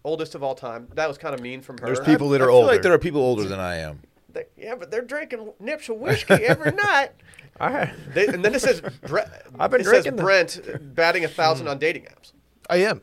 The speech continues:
Speaker 4: That's,
Speaker 1: Yeah.
Speaker 4: that is one hundred percent true.
Speaker 1: <laughs> Yeah. Uh, we also have, uh,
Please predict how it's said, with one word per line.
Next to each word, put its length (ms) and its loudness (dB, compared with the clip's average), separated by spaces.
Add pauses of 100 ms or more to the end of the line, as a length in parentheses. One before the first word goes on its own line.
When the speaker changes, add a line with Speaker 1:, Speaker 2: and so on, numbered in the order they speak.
(100)
Speaker 4:
That's, 220 -2
Speaker 1:
Yeah. 180 2
Speaker 4:
that 40 0
is 160 -6 (160)
one 80 0
hundred 160 0
percent 300 -4
true. 240 -8
Speaker 1:
<laughs> 20 -20
Yeah. 140 2 (640)
Uh, 200 4
we 120 0
also 240 0
have, 260 0
uh, 560 0